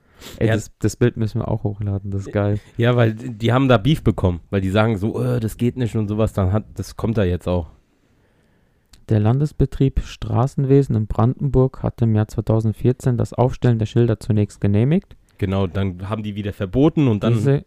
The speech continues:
Speaker 1: Genehmigung jedoch auf Druck von Sabine Kunz von der S P D, der damaligen Ministerin für Wissenschaft, Forschung und Kultur des Landes Brandenburg, zurückgezogen.
Speaker 2: Ja,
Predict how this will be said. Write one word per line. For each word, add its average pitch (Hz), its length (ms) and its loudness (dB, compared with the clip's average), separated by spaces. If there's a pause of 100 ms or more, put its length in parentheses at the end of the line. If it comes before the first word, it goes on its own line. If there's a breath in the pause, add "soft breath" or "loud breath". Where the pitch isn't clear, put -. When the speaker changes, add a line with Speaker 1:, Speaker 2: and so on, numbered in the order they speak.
(120)
Speaker 1:
Genehmigung 120 640 2
jedoch 113 300 2
auf - 200 -2
Druck - 300 0
von 110 260 0 (260)
Sabine 107 460 0
Kunz 139 300 -2
von 107 160 0
der - 120 -2
S - 120 -4
P 123 160 2
D, 120 240 4 (280)
der 104 100 0
damaligen 110 540 2
Ministerin 107 500 0
für 101 180 0
Wissenschaft, 117 480 0
Forschung 113 380 -2
und 110 140 -2
Kultur 110 320 2
des 117 160 -2
Landes 104 300 -2
Brandenburg, 123 640 -2
zurückgezogen. 110 800 -6 (480)
Speaker 2:
Ja, 98 140 0